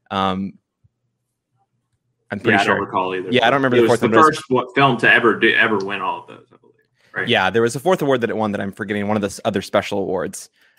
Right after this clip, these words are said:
Speaker 1: um, that I'm forgetting. But guys,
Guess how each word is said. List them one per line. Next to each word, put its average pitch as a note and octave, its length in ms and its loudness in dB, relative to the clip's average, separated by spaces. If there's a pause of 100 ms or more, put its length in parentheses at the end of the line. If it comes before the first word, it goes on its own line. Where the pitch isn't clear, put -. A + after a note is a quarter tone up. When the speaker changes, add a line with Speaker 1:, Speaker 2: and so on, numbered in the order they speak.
Speaker 1:
um, F#2+ 560 -2 (520)
that G#2 240 2
I'm F#2+ 100 0
forgetting. G2+ 380 -2
But A#2 200 0
guys, A#2 440 0